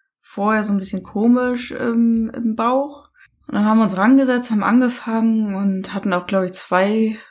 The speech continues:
Startversuche, weil das nicht so ganz geklappt hat alles. Und dann ist mir irgendwie immer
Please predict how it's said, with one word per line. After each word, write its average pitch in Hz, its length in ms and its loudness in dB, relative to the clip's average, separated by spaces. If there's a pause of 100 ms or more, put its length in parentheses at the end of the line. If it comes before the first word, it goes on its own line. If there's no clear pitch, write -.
Startversuche, 208 920 0
weil 190 140 2
das 185 140 0
nicht 190 100 -4
so 175 100 -4
ganz 175 280 -4
geklappt - 460 -6
hat 247 120 0
alles. 233 560 -2 (400)
Und 190 160 -4
dann 190 380 2
ist 180 220 -4
mir 180 100 0
irgendwie 175 260 -4
immer 165 540 0